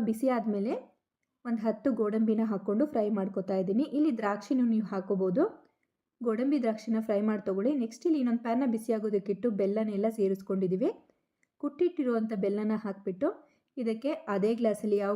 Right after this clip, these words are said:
ಗ್ಲಾಸಲ್ಲಿ ನಾವು ಅಕ್ಕಿ ಬೇಳೆ ಎಲ್ಲ ಮೆಜರ್ ಮಾಡಿದ್ವೋ ಅದೇ ಲೋಟದಲ್ಲಿ ನೀರನ್ನ ಹಾಕ್ಕೊಂಡಿದ್ದೀವಿ ಒಂದು ಗ್ಲಾಸಷ್ಟು. ಈಗ ಬೆಲ್ಲನ ಕರಗಿಸ್ಕೋಬೇಕಾಗತ್ತೆ.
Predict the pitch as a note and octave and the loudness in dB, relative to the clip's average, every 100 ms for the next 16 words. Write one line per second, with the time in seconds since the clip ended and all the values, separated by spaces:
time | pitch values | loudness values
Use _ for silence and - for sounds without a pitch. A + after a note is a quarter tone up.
0 | G3+ G#3+ G3 A3 G#3 G3+ G3 A3 G3+ - | -2 -4 -4 -2 -2 0 0 0 -2 -6
1 | A3 G#3 F#3 G3 G3+ G3 G3+ F#3 F3+ F#3+ | -2 2 2 2 2 -2 -2 -2 0 -2
2 | F#3+ F3+ G3 B3+ G3 G#3 G3+ F#3 F#3 A#3 | 0 0 0 -2 0 2 0 -2 -2 0
3 | C4+ F#3+ F#3+ F#3+ F#3 G#3 F3+ F#3+ C4 A3 | 2 2 0 -2 -2 -2 -2 -2 -2 -2
4 | F#3 F3+ E3+ E3+ F#3 - F#3 - _ _ | -2 0 -2 -2 -8 -8 -10 -10 _ _
5 | _ _ _ _ _ - A#3+ B3 G3+ G3+ | _ _ _ _ _ -10 -4 -4 -2 0
6 | G#3 G#3 G#3 A#4+ - _ _ _ _ _ | 0 0 0 -2 -6 _ _ _ _ _
7 | _ _ - C#4 D4+ - C#4+ A3 G#3 G3 | _ _ 0 2 2 0 0 2 0 -2
8 | F#3+ F3+ | -2 -2